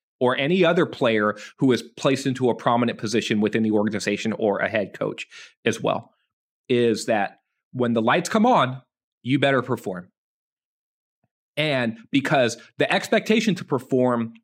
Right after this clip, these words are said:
is going to be right in your face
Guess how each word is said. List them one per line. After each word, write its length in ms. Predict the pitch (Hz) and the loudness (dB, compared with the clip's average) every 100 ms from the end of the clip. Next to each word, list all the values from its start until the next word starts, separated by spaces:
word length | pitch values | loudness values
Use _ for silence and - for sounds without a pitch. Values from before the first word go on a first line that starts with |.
| _ | _
is 160 | 131 123 | -4 0
going 420 | - 139 131 127 | 2 4 4 2
to 140 | 127 123 | 2 0
be 580 | 110 117 113 110 107 - _ _ _ _ - | 0 2 2 2 0 -8 _ _ _ _ -8
right 500 | 127 120 147 180 185 | -4 0 2 2 0
in 160 | 151 143 | 0 4
your 220 | 135 131 | 4 2
face 640 | 131 110 95 - - - | 0 0 0 -2 -8 -10